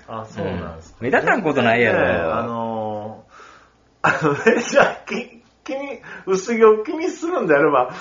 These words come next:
Speaker 1: 毛根にすごくダメージを与えると言われてるパーマメントになってするんで。
Speaker 2: いや、あのね、これは迷信なんですよ。
Speaker 1: え？
Speaker 2: 脱色とか、
Speaker 1: うん。
Speaker 2: パーマは、
Speaker 1: うん。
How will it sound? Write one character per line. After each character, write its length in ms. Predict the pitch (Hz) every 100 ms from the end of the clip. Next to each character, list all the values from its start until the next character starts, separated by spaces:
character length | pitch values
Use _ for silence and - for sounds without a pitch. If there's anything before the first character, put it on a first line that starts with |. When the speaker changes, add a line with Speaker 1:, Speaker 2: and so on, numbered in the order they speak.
| -
Speaker 1:
毛 560 | 185 302 339 339 339 302
根 60 |
に 100 | 302
す 140 | 233 185
ご 140 | 262
く 100 | 160
ダ 200 | 151 160
メ 160 | 190 285
ー 60 | 190
ジ 100 | 156
を 180 | 139 156
与 180 | - 202
え 100 | 202
る 120 | 196
と 160 | 170 151
言 80 |
わ 100 | 170
れ 80 | 165
て 60 | 165
る 160 | 165 165
パ 240 | - 339 311
ー 20 |
マ 140 | 185
メ 120 | 151 139
ン 60 |
ト 120 | 135
に 40 | 131
な 120 | 151
っ 80 | -
て 100 | 226
す 160 | -
る 60 | - 440 - 440 - 466
ん 20 | -
で。 40 |
Speaker 2:
い 40 |
や、 180 | - - - - - - - - _
あ 100 | 113
の 100 | 104
ね、 280 | 98 90 85 - -
こ 140 | 170
れ 100 | 175
は 80 | 165
迷 240 | 139 127
信 220 | 120 151 135
な 140 | 98
ん 40 |
で 60 | 87
す 60 | 78
よ。 180 | 69 - -
Speaker 1:
え？ 140 | 90 -
Speaker 2:
脱 200 | 113 180
色 440 | - - 156 147
と 140 | 117 87
か、 380 | 98 92 73 -
Speaker 1:
う 40 |
ん。 80 | 95 -
Speaker 2:
パ 240 | 135 135 107
ー 20 |
マ 80 | 85
は、 360 | 82 87 78 - -
Speaker 1:
う 40 |
ん。 60 | 87